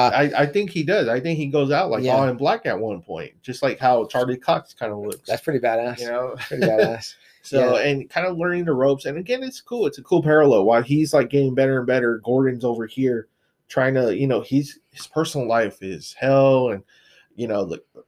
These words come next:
Speaker 1: professional is just full of corrupt cops.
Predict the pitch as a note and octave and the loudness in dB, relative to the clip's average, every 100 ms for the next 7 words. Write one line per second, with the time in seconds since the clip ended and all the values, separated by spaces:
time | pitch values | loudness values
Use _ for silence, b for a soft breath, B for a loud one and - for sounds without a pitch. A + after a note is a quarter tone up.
0 | - - C#3 D3 C#3+ C#3 C3+ B2+ A2 - | -14 -2 2 2 0 0 2 0 -2 -6
1 | F#2+ - A#2 G#2 - - G2+ - - C#3 | -12 -10 -8 -6 -8 -8 -8 -8 -6 -2
2 | C3+ C3 - | 2 0 -2